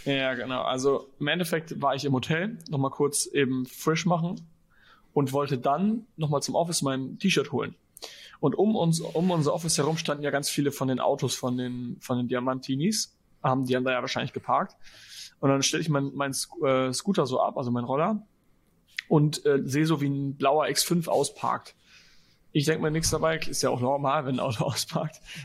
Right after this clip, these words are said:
Und auf einmal hör ich's halt knallen. Ich dreh mich so um und sehe ich so, wie der X fünf so rückwärts, äh, vor einem Einser B M W stand, wie der denn so rückwärts drauf gefahren ist. Ich nur so, „Oh nee, Alter, krass,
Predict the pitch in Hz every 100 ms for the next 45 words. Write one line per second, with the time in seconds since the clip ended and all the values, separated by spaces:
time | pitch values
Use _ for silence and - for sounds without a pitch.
0 | - 151 143 156 143 143 - 127 - 139
1 | 127 123 123 117 135 127 - 110 151 180
2 | - _ - - - _ 160 139 156 151
3 | 156 139 135 135 127 - 147 - 170 185
4 | 175 143 127 156 - 170 156 - - _
5 | _ _ 143 139 - 151 151 139 139 151
6 | 135 120 127 123 135 123 127 127 131 131
7 | 127 139 - 131 - 127 - - 123 -
8 | 202 - _ _ _ _ _ _ - 117
9 | 123 123 - 123 117 127 123 - 110 -
10 | 127 117 -